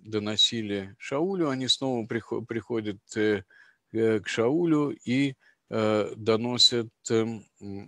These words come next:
доносят на Давида. И Шауль спускается в пустыню Зи-, Зив, и с ним три тысячи человек, отобранных людей Израиля, искать Давида в пустыне, э, Зив. Мы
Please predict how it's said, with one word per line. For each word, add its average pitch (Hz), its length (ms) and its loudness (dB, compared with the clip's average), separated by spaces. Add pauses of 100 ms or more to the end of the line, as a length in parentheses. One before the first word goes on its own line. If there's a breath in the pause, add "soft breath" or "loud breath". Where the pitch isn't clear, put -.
доносят 113 600 0
на 113 140 -4
Давида. 95 520 -2 (420 loud breath)
И 117 80 0
Шауль 160 320 4
спускается 127 640 0
в - 100 -12
пустыню 113 480 -4
Зи-, 101 400 -4
Зив, 107 440 0 (1000)
и 117 80 0
с - 100 0
ним 139 220 0
три 117 140 2
тысячи 123 540 -2
человек, 107 760 0 (560 loud breath)
отобранных 123 680 2
людей 113 420 2
Израиля, 101 680 2 (260 soft breath)
искать 156 440 4
Давида 123 420 2
в - 80 -12
пустыне, 110 640 -2 (320)
э, 107 260 0 (120)
Зив. 104 480 0 (480 soft breath)
Мы 165 260 0